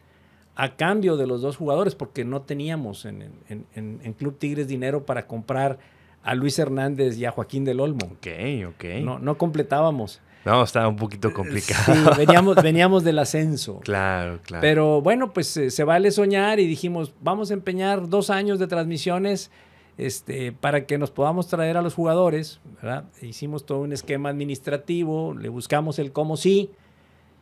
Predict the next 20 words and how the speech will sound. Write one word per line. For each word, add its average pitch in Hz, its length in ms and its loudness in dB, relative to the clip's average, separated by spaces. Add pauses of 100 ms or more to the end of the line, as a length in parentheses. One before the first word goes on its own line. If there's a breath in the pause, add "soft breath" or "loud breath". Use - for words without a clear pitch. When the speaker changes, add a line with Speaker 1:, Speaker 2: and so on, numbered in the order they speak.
(180)
Speaker 1:
y 139 400 2
de 143 120 0
pronto 190 340 0
ya 185 120 2
estábamos 185 520 0
vendiendo 170 380 0
abonos 175 440 2
para 123 560 -2
la 123 120 -4
temporada 170 720 2 (220)
y 123 420 -6
Luis 135 240 -4
Hernández 165 720 -2
fue, 135 560 -4 (220)
pues, 107 120 -14
prácticamente 139 1080 -6 (440 soft breath)
el, 113 440 -6
el, 110 360 -14
el 113 140 -18
quien 151 540 0